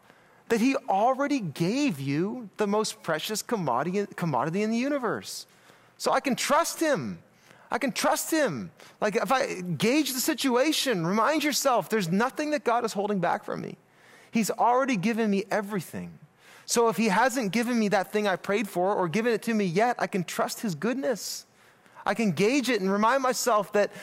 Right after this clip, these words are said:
that God is so good that he gave me my son. What else do I need to wor-, give me his son? What else do I need to worry about? Let his goodness be our gauge.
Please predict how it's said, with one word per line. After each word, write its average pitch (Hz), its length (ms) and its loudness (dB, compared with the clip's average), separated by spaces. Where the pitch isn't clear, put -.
that 165 220 0
God 208 240 2
is 202 140 0
so 233 280 2
good 208 280 0
that 214 100 -2
he 196 40 -2
gave 175 260 -2
me 226 60 0
my 202 140 0
son. 220 380 0
What 220 180 0
else 226 220 0
do 214 140 0
I 180 60 2
need 202 140 0
to 180 80 0
wor-, 185 240 -4
give 196 160 0
me 233 160 0
his 170 180 0
son? 233 300 0
What 208 120 0
else 226 160 -2
do 220 40 -2
I 214 40 0
need 214 100 -2
to 175 80 -2
worry 165 220 0
about? 107 360 -4
Let 185 160 -2
his 190 100 -2
goodness 170 540 0
be 131 580 -6
our 127 260 0
gauge. 117 600 -4